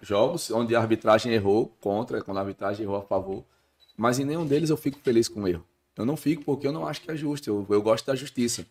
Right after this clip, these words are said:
né? Que ganha a melhor equipe dentro da justiça, essa que eu sempre peço, né? Então, assim, acho que pra, pra encerrar esse assunto de uma vez por todas é isso, né? Mas volto a dizer,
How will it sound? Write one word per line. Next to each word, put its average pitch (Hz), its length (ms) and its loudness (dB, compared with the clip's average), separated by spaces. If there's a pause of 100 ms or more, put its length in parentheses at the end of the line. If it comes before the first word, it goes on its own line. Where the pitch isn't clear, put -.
(380)
né? 107 160 0
Que 123 160 0
ganha 143 260 2
a 175 40 -2
melhor 147 240 6
equipe 143 360 -2
dentro 156 220 -4
da 160 100 -2
justiça, 131 460 -2
essa 107 180 -4
que 104 60 -6
eu 104 80 -2
sempre 123 280 -6
peço, - 340 -2
né? 98 80 -10 (480)
Então, - 140 -10
assim, 131 420 -4 (360)
acho 101 200 -6
que - 100 -20
pra, 117 280 -2
pra 107 240 0
encerrar 104 300 -4
esse - 120 -8
assunto 107 240 -6
de 107 60 -2
uma 101 60 -2
vez 104 160 -4
por 107 140 -6
todas 107 240 0
é 101 100 4
isso, 113 320 -2 (480)
né? 101 240 -2
Mas 107 160 0
volto 107 220 0
a - 20 -4
dizer, 113 420 0